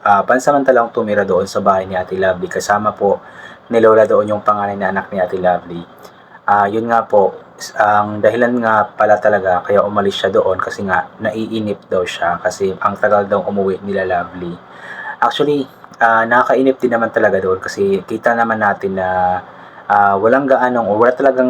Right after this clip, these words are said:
kapitbahay doon. Kung may kapitbahay man is nasa harap lang, which is mahirap naman na pumunta-punta pa sila doon. At sa unahan nun, meron daw simbahan sa unahan nun. So, which is, wala talaga silang kapitbahay doon. So,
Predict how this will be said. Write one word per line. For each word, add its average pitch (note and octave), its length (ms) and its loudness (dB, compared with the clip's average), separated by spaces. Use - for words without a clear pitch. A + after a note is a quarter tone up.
kapitbahay G#2 600 2
doon. G2 180 0
Kung G#2 160 -2
may G#2 80 -4
kapitbahay G2+ 560 0
man F#2+ 160 -6
is - 160 -10
nasa G2 400 2
harap G2+ 400 0
lang, A2 240 2
which G2 240 -4
is - 320 -8
mahirap G#2 320 0
naman G#2+ 160 -2
na G2+ 80 0
pumunta-punta G2 720 -6
pa - 80 -4
sila F#2+ 240 -2
doon. F#2+ 400 -2
At F3 180 2
sa A#2 160 4
unahan A#2+ 240 2
nun, A#2 160 -2
meron G#2+ 220 4
daw G#2+ 160 6
simbahan G2+ 500 0
sa F#2 140 -2
unahan F#2 340 -4
nun. F2+ 220 -6
So, G2 240 0
which A2+ 160 0
is, - 260 -4
wala A#2+ 220 4
talaga B2 240 2
silang A#2 160 -2
kapitbahay F#2+ 560 -2
doon. F#2 160 -4
So, F#2+ 400 -2